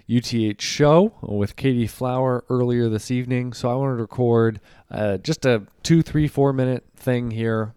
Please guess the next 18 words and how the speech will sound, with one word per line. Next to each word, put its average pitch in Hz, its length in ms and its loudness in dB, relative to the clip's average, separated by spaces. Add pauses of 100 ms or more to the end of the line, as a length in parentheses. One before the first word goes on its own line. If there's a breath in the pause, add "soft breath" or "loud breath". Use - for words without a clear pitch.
because 127 680 0
I 156 100 0
did 196 120 0
not 143 160 0
go 143 80 0
over 127 160 -2
the 117 120 -4
U 117 100 -2
T 123 140 -4
H - 120 -8
best 110 240 -4
ball 98 160 -2
contest. - 640 -12 (220 soft breath)
Shame, 165 500 2
shame, 143 480 2
shame 127 420 -4
on 113 300 -4
me. 113 300 -2